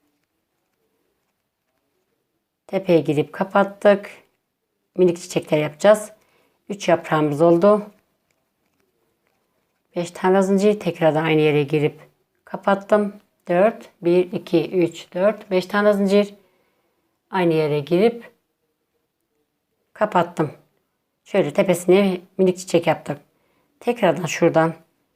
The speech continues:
bir, iki, üç tane zincir arasına, araya girip kapattım. Bir, iki, üç tane zincir tepesine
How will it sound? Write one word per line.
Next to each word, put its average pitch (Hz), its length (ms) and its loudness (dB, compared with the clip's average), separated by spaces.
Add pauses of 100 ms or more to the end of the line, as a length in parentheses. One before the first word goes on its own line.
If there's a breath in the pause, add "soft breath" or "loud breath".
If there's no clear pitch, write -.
(400)
bir, 175 420 0
iki, 190 400 -2
üç 185 100 -8
tane 208 280 2
zincir 208 460 2 (880)
arasına, 160 480 -2 (640)
araya 151 300 -2
girip 160 420 -2 (1200)
kapattım. 170 600 -6 (640)
Bir, 190 400 2 (100)
iki, 202 420 -4
üç 208 120 -8
tane 214 260 2
zincir 208 440 2 (1800)
tepesine 165 580 -4